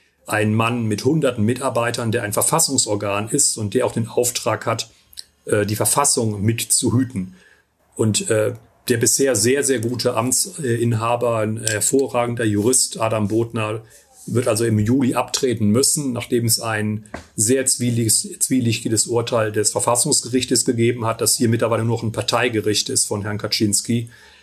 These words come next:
Ähm, und der, die Nachfolgerin, die mutmaßliche oder auch Nachfolger, das sind dann weitgehend Parteileute und es wird damit dann ein weiteres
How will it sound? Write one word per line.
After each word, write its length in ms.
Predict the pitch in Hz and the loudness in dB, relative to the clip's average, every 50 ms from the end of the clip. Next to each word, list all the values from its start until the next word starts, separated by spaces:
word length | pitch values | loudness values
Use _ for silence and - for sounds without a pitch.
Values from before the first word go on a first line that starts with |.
| _ _ _ _ _ _ | _ _ _ _ _ _
Ähm, 580 | - 120 117 117 113 113 110 113 113 113 117 - - - | 0 0 2 2 2 2 2 0 -2 -2 -4 -6 -2 0
und 360 | - 120 120 110 - - - | 2 2 2 2 0 -2 0
der, 400 | 120 120 123 127 123 123 135 185 185 - | 0 2 2 2 0 -2 -4 -6 -4 -2
die 140 | 113 117 113 | 0 2 2
Nachfolgerin, 840 | 113 113 117 131 - - - 127 123 120 123 117 117 120 120 117 | 4 2 2 0 0 0 0 0 0 0 0 0 0 0 0 -2
die 140 | 113 117 113 | -2 0 0
mutmaßliche 800 | 110 113 123 131 120 - 117 113 113 110 - 131 113 - - - | 0 0 0 -2 -2 -4 -2 -2 0 0 0 -2 -2 -4 -4 -4
oder 160 | 117 113 117 | -6 -4 -4
auch 140 | 107 107 - | -4 -4 -2
Nachfolger, 760 | 117 107 104 107 117 - - - 120 117 117 113 110 110 107 - - _ _ _ _ _ _ _ | -2 -2 0 0 -2 -2 -2 0 0 0 2 0 0 0 -2 -6 -14 _ _ _ _ _ _ _
das 180 | - 104 - | 0 0 2
sind 200 | - 123 123 117 | 2 0 0 0
dann 180 | 123 107 104 95 | 0 0 0 0
weitgehend 500 | 107 107 117 113 - 127 117 110 113 113 | 0 0 0 0 2 2 2 2 2 -2
Parteileute 880 | - 117 107 - - 117 113 117 113 104 95 101 104 - 123 123 123 - | -4 -4 -4 -2 0 0 2 2 2 2 2 2 0 0 0 0 -2 -2
und 140 | - 123 113 | -2 -2 0
es 140 | 110 - - | 0 0 0
wird 180 | 120 113 113 | -2 -2 -2
damit 260 | - 101 104 117 113 | -2 -2 -2 -2 -2
dann 120 | 120 117 123 | -2 -2 -2
ein 240 | 117 113 110 98 98 | -2 -2 0 0 2
weiteres 760 | 107 107 117 135 135 - 104 98 98 98 - - - - | 2 2 2 0 -2 -2 -4 -2 0 0 0 0 -2 -4